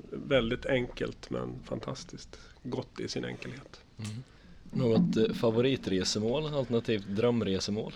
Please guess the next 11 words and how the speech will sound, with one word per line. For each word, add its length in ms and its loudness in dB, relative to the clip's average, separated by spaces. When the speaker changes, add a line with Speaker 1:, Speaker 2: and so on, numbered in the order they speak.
Speaker 2:
eller 160 -2
både 220 -2
och? 100 -2
Speaker 1:
Favoritresemål? 1000 4
Jag 160 10
reser 320 8
ju 0 -
en 80 4
del 220 6
i 240 2
jobbet, 680 2